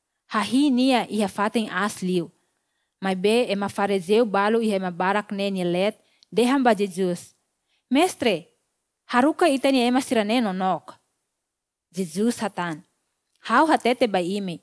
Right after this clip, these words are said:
Se sira nonok karik, fatuk sira ne se iha klalak." Bain hira sira besi katutama ona Jerusalem.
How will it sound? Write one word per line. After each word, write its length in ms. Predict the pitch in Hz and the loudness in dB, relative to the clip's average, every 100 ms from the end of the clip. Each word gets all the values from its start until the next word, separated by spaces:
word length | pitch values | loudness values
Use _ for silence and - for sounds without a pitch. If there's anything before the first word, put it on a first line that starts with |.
| _ _ _ _ _ _ _ - | _ _ _ _ _ _ _ -16
Se 240 | - 233 | 0 0
sira 320 | - 269 311 | 2 2 2
nonok 480 | 285 220 220 240 - | 2 2 2 2 2
karik, 480 | 247 285 233 233 - - | 0 2 2 -2 -16 -8
fatuk 300 | - 233 269 | -4 -2 -4
sira 240 | - 233 214 | -4 -2 0
ne 180 | 208 233 | 0 -2
se 140 | 226 | 0
iha 160 | 202 185 | -2 -4
klalak." 460 | - 170 170 156 - _ _ _ _ _ _ _ | -4 -4 -6 -8 -16 _ _ _ _ _ _ _
Bain 180 | 208 202 | -2 -2
hira 360 | 180 240 247 | 0 2 2
sira 240 | 226 214 196 | 0 -2 0
besi 280 | 185 196 - | 0 -2 -2
katutama 600 | 226 190 - 185 226 226 | -6 -6 -4 -2 0 0
ona 180 | 226 | 0
Jerusalem. 720 | 208 196 226 233 214 190 170 | 0 0 0 0 -2 -2 -6